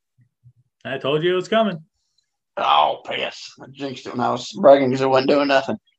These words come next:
Speaker 2: It was, I guess it was wherever the, the first one they did.
Speaker 1: The
Speaker 2: But
Speaker 1: first
Speaker 2: they,
Speaker 1: one was
Speaker 2: uh,
Speaker 1: Hog Wild.
Speaker 2: I think it was on Hog Wild.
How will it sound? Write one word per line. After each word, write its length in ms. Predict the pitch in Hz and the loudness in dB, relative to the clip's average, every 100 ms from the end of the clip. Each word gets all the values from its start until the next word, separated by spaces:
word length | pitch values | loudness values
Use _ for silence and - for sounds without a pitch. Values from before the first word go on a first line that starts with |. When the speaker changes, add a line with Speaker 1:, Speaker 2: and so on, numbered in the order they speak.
| _ _ 165 | _ _ 6
Speaker 2:
It 200 | 208 208 | 8 8
was, 440 | 196 - 156 - | 4 4 -6 -2
I 140 | 170 165 | 2 4
guess 240 | 294 359 | 4 6
it 100 | 247 | 8
was 200 | 190 160 | 8 6
wherever 260 | 180 294 277 | 6 6 6
the, 180 | 190 - _ _ _ _ - | 2 2 _ _ _ _ -2
the 80 | 165 | 0
first 340 | 202 196 190 | 4 4 4
one 100 | 156 | 0
they 140 | 143 143 | 0 0
did. 320 | 131 120 113 - | 0 -2 -4 -8
Speaker 1:
The 60 | 135 | -2
Speaker 2:
But 60 | - | 2
Speaker 1:
first 180 | 160 | 4
Speaker 2:
they, 80 | 156 | 4
Speaker 1:
one 100 | 151 | 4
was 100 | 139 | 4
Speaker 2:
uh, 20 | 127 | 2
Speaker 1:
Hog 200 | 123 110 | 2 0
Wild. 320 | 104 101 95 - _ _ _ _ - | -6 -10 -12 -20 _ _ _ _ -4
Speaker 2:
I 80 | 147 | 2
think 160 | 277 220 | 4 4
it 40 | |
was 100 | 156 | 0
on 120 | 143 | -2
Hog 300 | 139 156 143 | 4 6 6
Wild. 380 | 139 110 110 120 | 6 4 2 -2